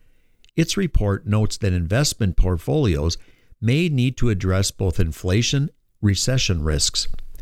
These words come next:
Though the report does add that many analysts believe our economy is positioned to avoid a near-term recession. But deglobalization,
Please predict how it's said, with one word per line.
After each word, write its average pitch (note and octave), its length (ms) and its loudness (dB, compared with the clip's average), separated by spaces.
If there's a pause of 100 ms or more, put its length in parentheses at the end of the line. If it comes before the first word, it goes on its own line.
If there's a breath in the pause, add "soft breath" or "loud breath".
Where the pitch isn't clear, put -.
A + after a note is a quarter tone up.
(680 soft breath)
Though A2+ 220 2
the A#2+ 100 2
report G#2+ 540 0
does D#3 240 2
add E2 360 0 (280 loud breath)
that - 160 -2
many E3+ 320 0
analysts F2+ 600 0
believe A#2 300 2
our G#2+ 200 0
economy F#2+ 640 0
is C3+ 140 0
positioned A2 600 0
to G#2 160 2
avoid F#2 460 0 (140)
a F#2+ 100 0
near-term F#2 640 0
recession. E2+ 680 0 (600)
But F#2 220 0
deglobalization, A2 1300 0